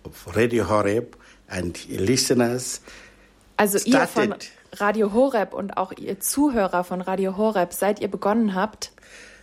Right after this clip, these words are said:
Speaker 1: started this beautiful project for us,
Speaker 2: als, äh, seit ihr begonnen habt, dieses schöne Projekt für uns,
Speaker 1: we thought we could also come back to you
Speaker 2: dachten wir auch, es ist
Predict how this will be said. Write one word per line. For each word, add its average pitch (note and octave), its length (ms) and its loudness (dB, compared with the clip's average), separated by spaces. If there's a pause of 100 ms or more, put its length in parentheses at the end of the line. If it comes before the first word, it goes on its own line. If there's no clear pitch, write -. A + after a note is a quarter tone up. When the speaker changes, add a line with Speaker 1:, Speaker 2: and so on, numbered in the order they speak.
(200)
Speaker 1:
started C3 640 -4
this A#2+ 420 -4
beautiful G#2+ 420 -2
project F#2+ 480 0
for F#2+ 280 0
us, A#2+ 560 0 (160)
Speaker 2:
als, G3 380 2
äh, G3+ 200 2
seit A3 260 2
ihr A3 120 0
begonnen G#3 580 0
habt, F#3+ 300 -6
dieses G#3 500 0
schöne A#3+ 400 2
Projekt G#3+ 520 -2
für - 200 -2
uns, A3 640 0
Speaker 1:
we B2 200 2
thought A#2 640 -2
we A2 140 0
could G#2+ 180 -6
also A2+ 360 0
come G2+ 320 -2
back G2 340 -4 (320)
to - 180 -6
you F#2+ 600 2 (1300)
Speaker 2:
dachten A3 460 0
wir G#3+ 280 2
auch, G3 300 4
es G3 220 0
ist G3+ 260 -6